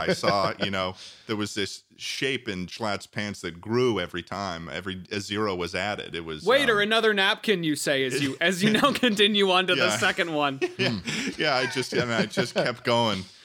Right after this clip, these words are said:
Speaker 1: and
Speaker 2: Yeah.
Speaker 1: I kept going until it was across a whole table. We were, we were, we had converted onto the floor. It, it, the napkin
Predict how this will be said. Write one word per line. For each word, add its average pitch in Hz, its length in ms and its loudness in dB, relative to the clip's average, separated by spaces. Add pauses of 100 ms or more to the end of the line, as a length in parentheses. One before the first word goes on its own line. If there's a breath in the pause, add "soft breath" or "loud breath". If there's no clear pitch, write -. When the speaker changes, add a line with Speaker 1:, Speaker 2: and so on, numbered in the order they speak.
(240 loud breath)
Speaker 1:
and 110 100 -4
Speaker 2:
Yeah. 104 60 0
Speaker 1:
I 104 40 -2
kept 110 260 -4
going 117 220 -2
until 127 380 0
it 120 100 0
was 107 160 -2
across 110 460 0
a 107 80 0
whole 120 240 -2
table. 117 460 -4
We 95 160 -4
were, 92 260 -2 (460)
we 104 200 -2
were, 92 300 -2
we 104 160 -4
had 92 140 -6
converted 98 400 -4
onto 95 180 -4
the 85 120 -8
floor. 101 440 -4
It, - 180 -8
it, 104 220 -8 (320 soft breath)
the 123 120 -2
napkin 143 580 0